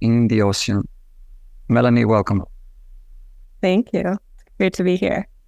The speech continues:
Speaker 1: So I usually, as part of the intro, I usually, uh, you know, say a few things about the guest, uh, but I, I guess I will let you do that. Uh, can you please share a few things about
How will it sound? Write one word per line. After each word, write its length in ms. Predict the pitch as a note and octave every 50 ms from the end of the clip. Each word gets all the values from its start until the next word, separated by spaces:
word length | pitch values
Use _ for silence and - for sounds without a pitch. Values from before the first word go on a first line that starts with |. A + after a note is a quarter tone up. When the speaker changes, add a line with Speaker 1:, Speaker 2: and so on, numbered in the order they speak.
| - - - -
Speaker 1:
So 160 | - D#3 C#3+
I 80 | C#3
usually, 580 | C3+ A#2+ C3+ G3+ G3+ - A3+ F#3 D#3 D3 C3+ B2+
as 100 | C#3 -
part 160 | - F3 E3+
of 60 | D#3+
the 80 | C#3+ C#3
intro, 460 | C3+ D3 D#3+ - B2+ A#2 A#2 B2+ - -
I 80 | A#2+
usually, 720 | A#2+ A#2 C3+ C#3+ - E3 D3 C#3+ D3+ B2+ B2 B2 A#2 - -
uh, 340 | A#2+ A#2 A#2 A2+ A2+ A2+ A2+
you 80 | B2 B2
know, 80 | B2
say 180 | A2+ - - C#3+
a 60 | D3+
few 160 | - - B2+
things 180 | - B2+ A#2+ -
about 260 | A#2+ G2+ A2 A2+ G2
the 80 | A2 G#2+
guest, 460 | - C3+ B2+ A2 G#2+ - - - - - -
uh, 300 | A#2 A2 A2 G#2+ G#2+ G#2+ - - G#2+ F2+
but 600 | - B2+ A#2+ A#2+ A#2 A2+ G2+ - - - - - - _ - - - _ _ -
I, 540 | C3+ D#3 F3 G3 G3+ F#3+ F3+ F3+ F3 D#3+ - - _ - - _ _ - -
I 100 | C3+ C3+
guess 400 | C3 D3+ D3+ - - - - _ _ - C#3
I 100 | C#3 C#3+
will 160 | C#3 C#3 C3+
let 240 | C3 C3+ B2+ - -
you 140 | C3 C#3
do 180 | C3+ C#3+ D3+ D3+
that. 320 | D#3 D#3+ D#3+ D#3 - -
Uh, 160 | C3+ B2+ - D3
can 180 | - - F3
you 80 | G3 F#3
please 220 | - E3 C#3 -
share 380 | - C#3+ C3+ C3+ C3 B2+ - - - - - - -
a 40 |
few 200 | C3+ - - C#3+
things 200 | C3 - C#3+ -
about 460 | - B2 A#2 C3 B2+ B2 - - -